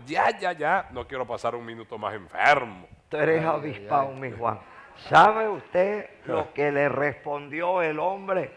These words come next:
Speaker 2: ¿Cómo fue que le preguntó Jesucristo, hermano Levi?
Speaker 3: ¿Quieres ser sano?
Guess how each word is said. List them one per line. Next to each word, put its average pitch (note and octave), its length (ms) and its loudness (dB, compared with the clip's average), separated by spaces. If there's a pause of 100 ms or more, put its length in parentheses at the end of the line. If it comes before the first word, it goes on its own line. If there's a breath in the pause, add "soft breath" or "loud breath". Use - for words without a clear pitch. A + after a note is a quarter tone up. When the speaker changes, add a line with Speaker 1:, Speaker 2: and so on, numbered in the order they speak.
(680 soft breath)
Speaker 2:
¿Cómo G3 280 -2
fue G#3 240 0
que A3 120 2
le G3 100 2
preguntó F3+ 560 -2
Jesucristo, F#3 680 0
hermano E3 340 -2
Levi? G3 300 -2
Speaker 3:
¿Quieres F#3 600 -4
ser G3 280 -6
sano? F#3+ 560 2